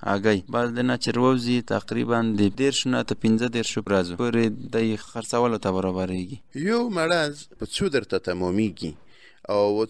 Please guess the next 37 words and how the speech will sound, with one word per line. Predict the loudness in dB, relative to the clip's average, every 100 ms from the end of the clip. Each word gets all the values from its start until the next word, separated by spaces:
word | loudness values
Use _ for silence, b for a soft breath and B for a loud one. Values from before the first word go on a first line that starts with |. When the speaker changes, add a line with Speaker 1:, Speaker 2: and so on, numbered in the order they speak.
| -4
Speaker 2:
څو | -6 -6
پکې | -6 -4
ګټه | -4 -6 -6
کوئ؟ | -4 -6 -10 -12 -6
Speaker 1:
تقریبا | -6 -4 0 2 2 4 4
د | 2 4
دو | 4 4
دېرشو | 0 0 0
نه | -2
تر | -4
پنځه | -2 0 0
دېرشو | 0 -2 0 2 0 -4 -10 -2
پورې | 2 4 2 2 -2
موږ | -2 -4
ته | -4
تمامیږي. | -2 -2 -2 -2 -2 -2 -6 -8 -16 -8 0
پنځه | 2 2 0
پنځوس | 0 -2 -2 -4
په | -6
شپېته | -6 -4 -4 -4
روپۍ | 0 2 2 2 -2 -4 -6 -6 -6 -2
قرارداد | 0 0 0 0 0
لري | -4 -4
د | -6
هوټلو | -6 -8 -6 -8
سره. | -10 -14 -6 -2
Speaker 2:
د | 0
دغو | 0 0 0
مړزانو | 0 0 -2 -2 -2 -4
مصارف | -4 -2 0 0 -2
یې | -6
څه | -4
شی؟ | -2 -2 -2 -8 -10 -4
Speaker 1:
دانه | -2 0 0 0 0
ده، | -2 -2 -8 -16 -18 -18 -14 -8
هګۍ | -4 -2 2 2 2
دي، | 4